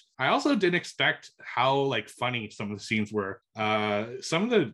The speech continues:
lines that Mills says just made me laugh. Like, when they're at the diner, he, he says to, um, to Somerset, "Can you sit in front of me? I don't wanna make it look like we're dating." <laughs> Like, just these little lines that come out of nowhere, which I thought were,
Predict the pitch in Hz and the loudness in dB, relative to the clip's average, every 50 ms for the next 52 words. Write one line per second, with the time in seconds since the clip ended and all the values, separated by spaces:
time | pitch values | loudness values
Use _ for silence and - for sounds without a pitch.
0 | - - 107 107 110 120 135 135 131 - 113 104 101 104 101 107 110 - - - | -8 -6 -4 -2 0 0 0 0 -2 -4 -6 -6 -4 -4 -2 -2 -2 -2 -2 -4
1 | 98 101 110 101 98 - - - _ _ _ - 127 143 135 - 107 113 120 127 | -4 -4 -4 -6 -10 -14 -20 -20 _ _ _ -4 -4 -4 -2 -2 0 0 2 2
2 | 117 104 95 98 110 117 113 110 - - 107 104 101 101 104 104 - - - _ | 2 0 0 0 0 0 0 -2 -2 -4 -4 -4 -2 -2 -4 -4 -6 -10 -14 _
3 | - 117 120 123 135 143 147 143 - 120 113 110 101 113 127 135 143 151 151 - | -4 -2 0 2 2 2 2 2 0 -2 -2 -2 -2 0 0 0 0 0 -2 -4
4 | - _ _ _ _ _ _ _ _ _ _ _ - 135 143 - - 139 123 - | -10 _ _ _ _ _ _ _ _ _ _ _ -10 -10 -8 -4 -2 -2 -2 0
5 | - 135 139 147 135 - - - 135 120 120 113 110 107 104 104 107 107 107 107 | 2 2 2 2 0 -2 -4 -2 0 2 2 2 2 2 2 0 0 -2 -4 -6
6 | 104 _ _ _ _ _ _ _ - - _ _ 101 - - - - - - - | -8 _ _ _ _ _ _ _ -20 -20 _ _ -20 -20 -20 -20 -20 -16 -14 -14
7 | - - 143 143 139 123 - 143 127 120 - - - _ _ _ _ _ - - | -8 -4 -2 -2 -2 0 2 2 2 2 0 -4 -8 _ _ _ _ _ -6 -4
8 | 143 135 - - 214 208 190 147 - 131 123 131 139 143 143 135 127 120 131 139 | -2 0 2 4 4 4 4 2 0 0 0 0 0 0 2 4 4 4 4 4
9 | 151 156 131 120 - 143 135 127 110 117 123 127 135 123 120 120 117 107 104 104 | 2 0 0 -2 -2 -2 -2 -2 -2 -2 -4 -2 -2 -2 -2 -2 -4 -6 -6 -8
10 | 101 107 95 98 104 - - - 233 - - _ _ - 131 131 135 - 220 214 | -8 -2 0 0 -2 -2 -4 -6 -8 -8 -8 _ _ -2 -2 0 0 -2 -4 -2
11 | - 196 185 143 117 131 147 156 160 156 131 123 127 131 131 110 110 110 104 - | 0 0 0 2 2 4 6 6 6 6 4 4 4 2 2 0 -2 -4 -6 -6
12 | 107 101 104 104 - - _ _ - - 123 127 123 123 117 104 101 107 107 107 | -4 -4 -4 -4 -6 -10 _ _ -6 -4 0 0 2 2 2 0 0 0 0 0
13 | 104 101 98 98 104 104 104 - 104 92 - - 107 104 98 101 101 95 95 - | -2 -2 -4 -4 -4 -6 -6 -6 -6 -6 -4 -4 -4 -4 -4 -4 -6 -6 -6 -8